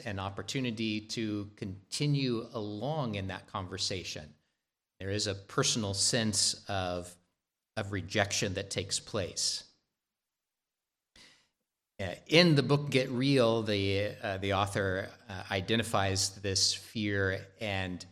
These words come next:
his answer to it when he says, "We're afraid of what other people will think of it,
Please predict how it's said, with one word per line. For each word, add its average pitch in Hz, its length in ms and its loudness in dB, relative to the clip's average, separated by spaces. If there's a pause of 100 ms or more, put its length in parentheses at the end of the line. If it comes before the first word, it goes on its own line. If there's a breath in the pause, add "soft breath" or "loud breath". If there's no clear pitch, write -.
(300 soft breath)
his 190 240 4
answer 120 400 4
to 104 240 -2
it 101 160 2
when 98 100 -4
he 98 60 -2
says, 98 260 -2
"We're 92 120 -4
afraid 98 320 0
of 95 100 -4
what 95 100 -2
other 98 160 -2
people 98 360 -6
will 90 80 -4
think 113 240 -6
of 90 120 -2
it, 95 180 -6